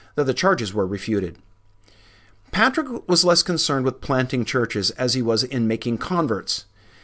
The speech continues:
and was tireless in his journeys back and forth across the island.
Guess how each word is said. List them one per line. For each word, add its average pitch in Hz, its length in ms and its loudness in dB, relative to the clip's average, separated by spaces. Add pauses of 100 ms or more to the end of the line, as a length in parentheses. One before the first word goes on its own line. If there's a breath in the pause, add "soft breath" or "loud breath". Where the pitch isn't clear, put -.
(140)
and 135 120 -2
was 135 160 2
tireless 170 840 0
in 139 120 -2
his 127 140 0
journeys 120 320 0
back 156 420 2
and 101 140 -4
forth 113 400 0
across 101 300 -4
the 117 120 0
island. 104 380 -2